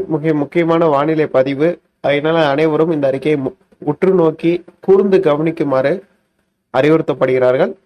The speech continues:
நமது முத்துசெல்வம் முதல்வன் YouTube சேனல் பக்கத்திற்கு புது பார்வையாளரா வாரீங்கன்னா, மறக்காமல் சப்ஸ்கிரைப் செய்து all in என்ற பெல் பட்டனை தொட்டு சப்ஸ்கிரைப்டாக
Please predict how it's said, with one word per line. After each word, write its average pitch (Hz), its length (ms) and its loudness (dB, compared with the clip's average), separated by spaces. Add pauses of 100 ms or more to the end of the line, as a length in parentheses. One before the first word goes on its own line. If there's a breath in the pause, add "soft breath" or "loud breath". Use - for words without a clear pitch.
நமது 147 500 0
முத்துசெல்வம் 214 500 -2
முதல்வன் 175 340 2
YouTube 170 340 0
சேனல் 151 300 -2
பக்கத்திற்கு 139 560 -4
புது 170 200 -2
பார்வையாளரா 147 640 0
வாரீங்கன்னா, 131 460 -2 (100)
மறக்காமல் 165 580 -2
சப்ஸ்கிரைப் 160 440 -4
செய்து 156 320 0
all 147 240 0
in 147 160 -4
என்ற 151 320 -2
பெல் 131 180 -4
பட்டனை 127 320 -4
தொட்டு 143 420 -4
சப்ஸ்கிரைப்டாக 143 580 -2